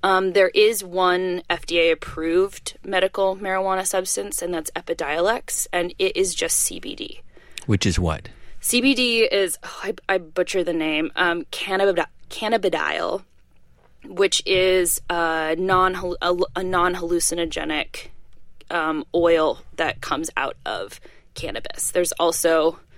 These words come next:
Speaker 1: T H C, which is, oh, now I'm, now I'm lost. Tetrahydra-
Speaker 2: You're doing good.
Speaker 1: I'm not even gonna try. I
Speaker 2: <laughs>
Speaker 1: just call it T H C.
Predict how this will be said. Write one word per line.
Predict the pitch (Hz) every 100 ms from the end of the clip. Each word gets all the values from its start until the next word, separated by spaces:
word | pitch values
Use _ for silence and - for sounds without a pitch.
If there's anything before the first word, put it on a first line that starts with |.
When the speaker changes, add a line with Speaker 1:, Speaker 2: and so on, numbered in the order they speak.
| - - - -
Speaker 1:
T | 247
H | 208 -
C, | - 165 170
which | 117 156 165
is, | 147 - - - - -
oh, | 85 -
now | - 180 160
I'm, | 131 165 -
now | 180
I'm | 156 151
lost. | 156 135 -
Tetrahydra- | - 175 - 165 185 170 - 175 165 175 - - - _ _ _ _ - -
Speaker 2:
You're | 110 120
doing | 139 165
good. | 139 165
Speaker 1:
I'm |
not | 262 226
even | 226 214
gonna | 104 -
try. | - - 127 -
I | 208
Speaker 2:
<laughs> | 220
Speaker 1:
just | 214
call | 226 202
it | 185
T | - 180
H | 180 -
C. | 180 180